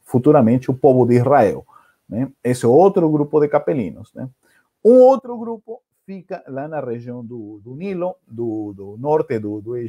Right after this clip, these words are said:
da África, e aí eles vão formar a, o, a chamado o povo, a civilização egípcia. Esses três grupos são, são totalmente religiosos, mas temos um quarto grupo que não é religioso.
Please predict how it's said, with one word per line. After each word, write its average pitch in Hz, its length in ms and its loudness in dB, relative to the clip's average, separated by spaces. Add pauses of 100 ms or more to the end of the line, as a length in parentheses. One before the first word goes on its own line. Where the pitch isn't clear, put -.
(100)
da 117 320 0
África, 196 420 -4 (460)
e 277 100 0
aí 185 380 4
eles 151 320 -2
vão 123 220 -4
formar 139 560 -2 (260)
a, 92 560 -4
o, 98 160 -10 (100)
a - 60 -18
chamado 113 460 -4
o 107 160 0
povo, 113 600 2
a 98 40 0
civilização 120 500 2
egípcia. 156 520 2 (800)
Esses 180 240 2
três 190 200 4
grupos 190 400 0
são, 175 340 -2 (200)
são 131 300 -10
totalmente 113 480 -4
religiosos, 156 760 -2 (300)
mas 160 160 -2
temos 226 240 2
um 185 140 0
quarto 147 400 2
grupo 135 300 -2
que 117 180 -10
não 185 440 -2
é 165 80 4
religioso. 120 680 -6